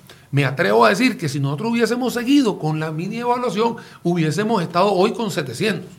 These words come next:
¿tá? Porque vas con la tendencia de la mini devaluación.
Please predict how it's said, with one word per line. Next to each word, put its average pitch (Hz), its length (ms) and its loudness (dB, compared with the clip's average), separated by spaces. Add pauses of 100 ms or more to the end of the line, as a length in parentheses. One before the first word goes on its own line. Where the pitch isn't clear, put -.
(300)
¿tá? - 200 -8 (120)
Porque 139 240 -4
vas 131 180 2
con 190 160 0
la 208 100 4
tendencia 226 500 -2
de 240 40 -2
la 160 140 -2
mini 170 260 0
devaluación. 151 480 -2